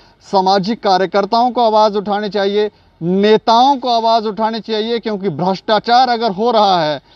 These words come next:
नेता, नेता अगर आंखें बंद करके बैठेंगे तो फिर ये जो नेता कहते हैं कि हमारे साथ लोग ऐसा कर रहे हैं, मीडिया कर्मी ऐसा बोल रहे हैं,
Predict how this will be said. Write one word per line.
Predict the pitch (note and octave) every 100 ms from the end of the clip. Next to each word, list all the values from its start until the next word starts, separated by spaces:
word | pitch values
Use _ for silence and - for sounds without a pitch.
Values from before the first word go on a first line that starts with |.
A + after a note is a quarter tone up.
| _ _
नेता, | D#3 F3 F#3+ G3+ - A3+ F#3 - F#3
नेता | G3 G3 G#3 G3+ B3
अगर | A#3 A3
आंखें | A3 F#3 G3+ A#3+ F3
बंद | G3 A3+
करके | A3 G3+ G#3+
बैठेंगे | E3+ E3+ G#3+ G#3+
तो | G3
फिर | G3 G3 - _ -
ये | F#3
जो | G3+
नेता | F#3+ F3 G3+
कहते | F#3 F3+ F#3+
हैं | G3
कि | F#3+
हमारे | E3 D#3+ E3+
साथ | F3 E3+
लोग | F3 F3+
ऐसा | F3 F#3
कर | E3 E3
रहे | E3 E3+
हैं, |
मीडिया | D#3 D#3 F3
कर्मी | E3 E3 E3+
ऐसा | E3 F3+
बोल | D#3 E3 D#3+
रहे |
हैं, | F#3+